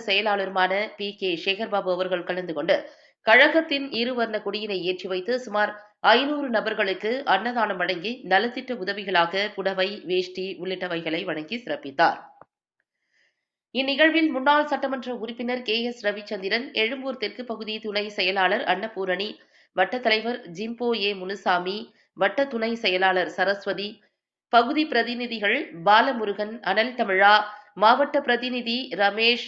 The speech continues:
தகவல் தொழில்நுட்ப அணி மாவட்ட துணை அமைப்பாளர் வெற்றிவேலன், ஆதி திராவிடர் நலக்குழு மாவட்ட துணை அமைப்பாளர்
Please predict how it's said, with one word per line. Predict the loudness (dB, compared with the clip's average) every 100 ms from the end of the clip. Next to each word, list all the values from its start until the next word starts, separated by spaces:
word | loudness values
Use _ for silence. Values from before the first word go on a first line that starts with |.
| 0 0
தகவல் | 2 0 -2 -2
தொழில்நுட்ப | -2 -2 -4 -4 0 2
அணி | 0 -2
மாவட்ட | -2 -2 -4 -6
துணை | -4 -2 0
அமைப்பாளர் | 0 0 2 4 2
வெற்றிவேலன், | -4 -6 -2 0 2 0 -2 -20 _ _ _ _ 6
ஆதி | 8 8 6 8
திராவிடர் | 6 6 2 0 2
நலக்குழு | 2 0 -4 -4 0
மாவட்ட | 0 -2 -6 -4
துணை | -2 0 0
அமைப்பாளர் | -2 2 2 2 0